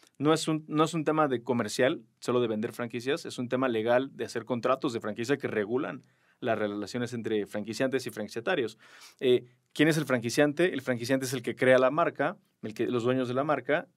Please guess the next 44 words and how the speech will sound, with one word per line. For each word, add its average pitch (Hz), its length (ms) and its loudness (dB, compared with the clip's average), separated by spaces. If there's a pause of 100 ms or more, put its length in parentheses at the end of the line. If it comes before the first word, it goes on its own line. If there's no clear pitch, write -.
y 113 120 -6
quien 120 280 -2
va, 120 160 2
ofrece 123 500 2
las 104 120 -4
franquicias. 95 480 -10 (380)
Los - 120 -2
franquiciatarios 147 760 6 (180)
son 127 200 0
quienes 123 500 0
emprenden, 135 760 0
porque - 240 0
es 127 100 0
una 147 160 2
forma 143 300 2
de 131 60 0
emprender 117 520 0 (680)
mediante 123 420 2
una 123 120 0
franquicia. 113 460 -8 (120)
Los, 113 180 -2
el 127 120 -2
franquiciatario 123 400 4
es 127 100 2
quien 120 260 0 (240)
invierte 147 480 6
en 135 80 4
una 139 180 0
franquicia 139 540 -2 (320)
y, 117 300 0
y 120 240 0
se 110 140 -2
ad-, 107 140 -4
adquiere 123 320 0
una 120 220 -2
o 110 40 -2
dos 113 260 -2
o 110 40 -16
tres, 107 240 -6
cuatro 110 220 -6
o 107 40 -8
cinco 110 200 -10
sucursales, 104 540 -6
¿no? 139 140 -2